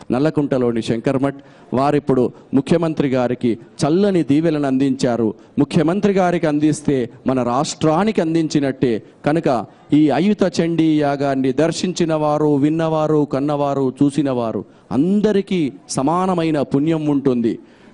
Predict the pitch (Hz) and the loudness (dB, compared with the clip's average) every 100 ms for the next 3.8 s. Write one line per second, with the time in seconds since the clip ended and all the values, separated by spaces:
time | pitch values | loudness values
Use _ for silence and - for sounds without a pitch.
0 | - - - 165 160 156 147 143 139 151 | -4 0 0 0 -2 -2 0 -2 0 -2
1 | 151 151 139 135 131 127 147 151 147 175 | -2 -2 -2 -2 -4 -4 -4 -2 0 0
2 | - - - - - 120 165 202 208 - | -2 -8 -20 -20 -4 0 0 0 0 0
3 | 180 180 170 160 151 139 165 | -2 0 0 0 -2 0 -2